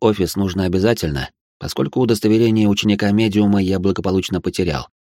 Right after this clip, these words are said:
А без него соваться в клинику и вовсе не имеет никакого смысла. Ну и консультация с Джеймсом. Куда же без нее? Наверняка он посоветует что-то полезное.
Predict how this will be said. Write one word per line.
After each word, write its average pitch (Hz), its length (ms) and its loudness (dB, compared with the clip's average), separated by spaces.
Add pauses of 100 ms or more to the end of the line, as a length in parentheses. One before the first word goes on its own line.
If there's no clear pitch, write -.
(340)
А - 120 -2
без 143 160 -2
него 139 260 4
соваться 117 420 0
в - 40 -12
клинику 107 440 0
и 101 80 4
вовсе 104 300 0
не 85 160 0
имеет 82 260 -2
никакого 85 380 -2
смысла. 73 440 -6 (640)
Ну 110 160 2
и 156 80 2
консультация 120 680 0
с 110 80 -4
Джеймсом. 78 580 -2 (340)
Куда 92 260 -2
же 85 120 -2
без 82 160 -4
нее? 87 320 0 (500)
Наверняка 90 480 0
он 92 140 0
посоветует 85 580 -2
что-то 82 260 -4
полезное. 71 600 -4